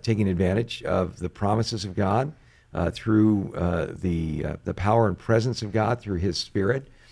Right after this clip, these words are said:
and focusing in on him, uh, we approach these situations, we're gonna have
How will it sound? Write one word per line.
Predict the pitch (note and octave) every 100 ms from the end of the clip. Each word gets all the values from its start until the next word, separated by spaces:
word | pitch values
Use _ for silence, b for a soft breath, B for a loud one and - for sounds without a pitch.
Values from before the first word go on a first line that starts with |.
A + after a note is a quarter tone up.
| b b
and | G2 -
focusing | A#2 A2+ - G2+
in | F#2+ A2
on | G#2+ F#2 F2+
him, | G2 F#3+ G#3 F2 G2 b b b b -
uh, | G2 G#2 G#2 G2+ F2
we | F#2 G#2+ G2+
approach | - A2 E2+ -
these | F#2+ D2+
situations, | - F#2+ F2+ D#2+ D#2+ - - - -
we're | A#2 B2+
gonna | A#2+ A#2+
have | G#2+ G2 A2